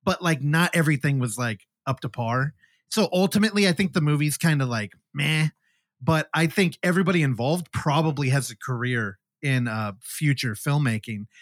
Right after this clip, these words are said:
Like, one of the problems here is just the setup. It kind of teases a, um, "Hey, there's a dude hiding from the police.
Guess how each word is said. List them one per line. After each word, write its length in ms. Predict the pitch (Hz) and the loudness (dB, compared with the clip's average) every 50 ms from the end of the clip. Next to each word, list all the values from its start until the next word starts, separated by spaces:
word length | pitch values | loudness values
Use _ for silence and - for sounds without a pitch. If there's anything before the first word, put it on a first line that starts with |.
| - - - - - | -20 -20 -8 -2 -2
Like, 100 | 240 190 | 0 2
one 140 | 247 247 | 2 2
of 80 | 262 262 | 2 2
the 60 | 240 - | 0 0
problems 520 | - 202 185 185 185 214 214 196 - - | 0 0 0 2 2 2 0 0 -2 -2
here 240 | - 143 131 131 131 - | -4 -4 -4 -4 -4 -6
is 160 | 139 139 131 - _ _ | -6 -8 -8 -10 _ _
just 240 | - 214 202 - - | -4 -4 -4 -4 -6
the 100 | 196 135 | -6 -6
setup. 580 | - - - - 139 139 139 160 180 196 - _ _ _ _ _ _ _ _ _ _ _ _ _ _ _ _ | -4 -4 -4 -4 -4 -4 -2 -4 -4 -6 -10 _ _ _ _ _ _ _ _ _ _ _ _ _ _ _ _
It 160 | 202 196 - | -4 -4 -2
kind 260 | - 165 202 202 202 | 0 2 2 4 4
of 360 | 208 202 190 180 165 160 160 151 - - 160 _ | 4 2 2 0 -4 -8 -12 -18 -20 -20 -8 _
teases 560 | - - 202 202 180 160 190 190 170 156 - _ | -6 -6 -4 -4 -4 -4 -4 -6 -6 -8 -8 _
a, 280 | 165 165 160 160 156 - | -4 -2 -2 -2 -2 -4
um, 500 | 131 143 135 127 123 120 110 113 110 - _ _ _ _ _ _ _ _ _ _ - | -4 -4 -2 -2 -4 -4 -6 -8 -12 -16 _ _ _ _ _ _ _ _ _ _ 2
"Hey, 160 | 220 220 202 | 2 2 4
there's 200 | 170 196 175 151 | 2 2 0 0
a 60 | 180 | -2
dude 300 | 151 123 170 185 190 180 151 | -2 0 0 2 2 2 2
hiding 320 | 131 165 165 165 175 170 | 2 2 2 2 2 0
from 200 | 139 - 170 156 | 0 0 0 0
the 80 | 135 120 | 0 -2
police. 580 | - - 139 143 147 147 139 131 127 - - | -4 -4 -4 -2 0 0 0 0 -2 -4 -4